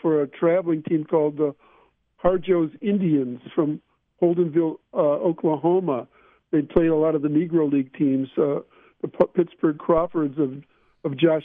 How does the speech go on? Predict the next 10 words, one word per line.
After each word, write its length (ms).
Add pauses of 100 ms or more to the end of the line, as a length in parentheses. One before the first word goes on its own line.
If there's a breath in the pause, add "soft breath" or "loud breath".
(120)
Gibson 380
and 160
Cool 180
Papa 340
Bell. 460 (540 soft breath)
Um, 160
but, 160 (240)
but 200
basically, 720 (460 soft breath)
um, 320